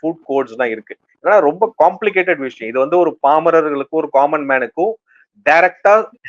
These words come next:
சாதாரணமா சொல்லி புரிய வைக்க முடியாதுதான், அதை நான் ஒத்துக்கிறேன். But இவங்கள, இவங்க வந்து என்னன்னா ஒன்னா புரிய வைக்கணும், இல்ல மக்களுடைய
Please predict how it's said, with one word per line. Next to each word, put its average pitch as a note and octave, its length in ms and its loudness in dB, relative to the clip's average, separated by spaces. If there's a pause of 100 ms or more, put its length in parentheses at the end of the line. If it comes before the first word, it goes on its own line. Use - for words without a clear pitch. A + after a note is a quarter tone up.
(420)
சாதாரணமா E3+ 380 4
சொல்லி F3 320 -4
புரிய E3+ 280 -4
வைக்க D#3 220 -2
முடியாதுதான், C3 600 -2 (140)
அதை B2 220 -4
நான் A#2+ 100 2
ஒத்துக்கிறேன். - 380 -6 (380)
But E3 180 -4 (1200)
இவங்கள, G#3 520 2
இவங்க F3+ 320 0
வந்து G#3 220 -4
என்னன்னா G3 640 2
ஒன்னா E3 280 0
புரிய F3 340 0
வைக்கணும், B2+ 380 -4 (220)
இல்ல F#3+ 640 2
மக்களுடைய F#3+ 640 0